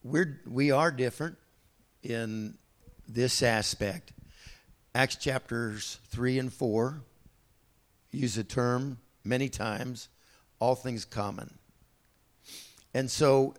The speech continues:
at some point in the development of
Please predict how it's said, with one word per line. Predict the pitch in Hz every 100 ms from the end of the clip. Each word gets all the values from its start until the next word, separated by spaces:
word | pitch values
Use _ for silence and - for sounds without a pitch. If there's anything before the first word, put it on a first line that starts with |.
| -
at | 135 -
some | - 202 233 214
point | - 117 117 123 139
in | 123 127 123 107
the | 123 113 110 98 - 95
development | 107 98 120 123 117 110 120 - - _ _ _ _ _ _ -
of | 113 113 113 110